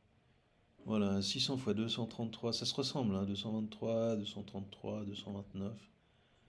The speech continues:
Il y a plein de trucs qui se ressemblent, mais qui, euh, s'avèrent différents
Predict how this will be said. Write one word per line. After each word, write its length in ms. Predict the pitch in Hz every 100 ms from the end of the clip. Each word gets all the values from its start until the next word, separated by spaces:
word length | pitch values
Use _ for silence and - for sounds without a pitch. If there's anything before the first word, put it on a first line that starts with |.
| - _ _ _ _ _ - _
Il 60 | 104
y 20 |
a 40 |
plein 140 | 98 110
de 60 |
trucs 200 | - 123
qui 100 | -
se 80 | -
ressemblent, 500 | 117 104 - 117 117
mais 300 | 101 110 113
qui, 380 | - 107 113 -
euh, 300 | - 98 95 95
s'avèrent 500 | - 92 98 104 90
différents 580 | 104 - 107 95 95